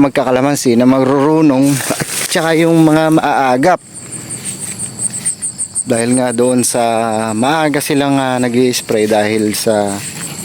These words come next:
inuunahan na nila yung mga fruit fly, mga patakte. Pagka sina-applyan mo yan, naunahan mo sila, hindi na sila makakapasok basta-basta. Basta lang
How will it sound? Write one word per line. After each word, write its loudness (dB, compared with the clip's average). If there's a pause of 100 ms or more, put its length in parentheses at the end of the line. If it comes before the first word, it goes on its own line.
(720)
inuunahan 2
na 2
nila 2
yung 0
mga -2 (160)
fruit -2
fly, 2
mga 0
patakte. -4 (1400)
Pagka -4
sina-applyan 2
mo 4
yan, 0
naunahan 0
mo 0
sila, 2 (140)
hindi 0
na -2
sila 2
makakapasok -2
basta-basta. -2
Basta -2
lang 4